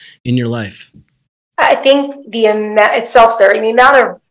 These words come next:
Speaker 2: the reward that we get, how it makes not just me, but our entire team feel when we really genuinely help somebody.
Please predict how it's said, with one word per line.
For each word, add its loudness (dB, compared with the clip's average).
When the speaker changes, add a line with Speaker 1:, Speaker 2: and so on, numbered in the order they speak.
Speaker 2:
the -6
reward 0
that 2
we -8
get, 0
how 4
it -6
makes -8
not 2
just -4
me, -2
but 4
our 4
entire 0
team -10
feel 0
when 0
we -10
really -2
genuinely -6
help -8
somebody. -6